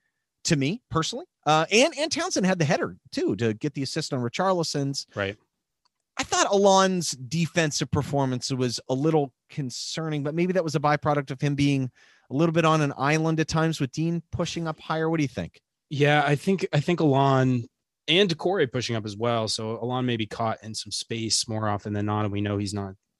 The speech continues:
Speaker 2: necessarily the most laterally quick guy, but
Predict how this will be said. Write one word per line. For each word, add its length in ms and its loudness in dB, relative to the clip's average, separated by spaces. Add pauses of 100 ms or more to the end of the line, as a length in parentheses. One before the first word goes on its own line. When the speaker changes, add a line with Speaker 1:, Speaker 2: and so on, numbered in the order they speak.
Speaker 2:
necessarily 540 -6
the 80 -12
most 180 -10
laterally 560 -2
quick 260 -10
guy, 260 2
but 200 -2